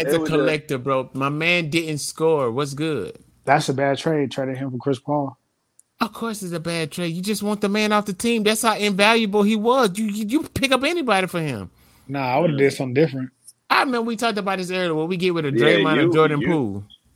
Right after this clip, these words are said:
Speaker 2: I told
Speaker 3: See,
Speaker 2: y'all, bro. I told
Speaker 1: Poole.
Speaker 2: y'all. <laughs> Motherfuckers
Speaker 3: Look,
Speaker 2: trying to argue
Speaker 3: I'm
Speaker 2: me
Speaker 3: pretty
Speaker 2: down
Speaker 3: sure
Speaker 2: and talking about what, what?
Speaker 1: Go ahead, go ahead. Drop this
Speaker 2: Go
Speaker 1: knowledge.
Speaker 2: ahead.
Speaker 3: The, the guy that, uh, that left, uh, the G M, I forgot his name.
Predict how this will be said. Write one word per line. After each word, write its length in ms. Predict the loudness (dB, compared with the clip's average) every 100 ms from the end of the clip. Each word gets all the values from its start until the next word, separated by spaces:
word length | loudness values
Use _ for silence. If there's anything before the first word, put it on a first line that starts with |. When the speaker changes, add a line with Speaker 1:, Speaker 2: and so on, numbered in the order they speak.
| _ _ _ _
Speaker 2:
I 180 | 0 0
told 220 | 2 4
Speaker 3:
See, 220 | 6 6
Speaker 2:
y'all, 280 | 4 0 -4
bro. 100 | -4
I 240 | -2 2 2 2
told 40 |
Speaker 1:
Poole. 420 | 2 2 0 -2 -8
Speaker 2:
y'all. 100 | -10 -8 -10 -10 _ -8 -8 _ _ _ _
<laughs> 200 | _ _
Motherfuckers 80 | 0
Speaker 3:
Look, 320 | 4 4 2
Speaker 2:
trying 160 | -6 -8
to 60 |
argue 100 | -2
Speaker 3:
I'm 60 | -2 2
Speaker 2:
me 0 |
Speaker 3:
pretty 140 | 4
Speaker 2:
down 100 | 4
Speaker 3:
sure 180 | 4 2
Speaker 2:
and 120 | 2
talking 220 | -2 -6
about 300 | -8 -8 -8 -12 _ _ _ _ _ -16
what, 460 | -10 -8 -8 -10
what? 420 | -10 -8 -8 -8
Speaker 1:
Go 100 | -2
ahead, 240 | 0 0 0
go 80 | -2
ahead. 240 | -2 -2
Drop 180 | -4 -4
this 140 | -6 -6 -4
Speaker 2:
Go 40 |
Speaker 1:
knowledge. 40 | -4
Speaker 2:
ahead. 280 | -8 -12 -12
Speaker 3:
The, 260 | -12 -12 -8
the 120 | -2
guy 240 | 4 4
that, 220 | 4 2 0
uh, 480 | -4 -2 -2 -6 -12 _ _ _ _ _ _ _
that 180 | -6 -2
left, 380 | 0 0 -2 -10 _ -10
uh, 520 | -6 -4 -6 -10 -14 -20 _ _ -20 -20 _ _ _ _ _ -10
the 100 | -4
G 240 | -4 -2
M, 300 | -4 -8 -12 -8
I 60 |
forgot 260 | -2 -2 -2
his 100 | -4
name. 340 | -8 -8 -12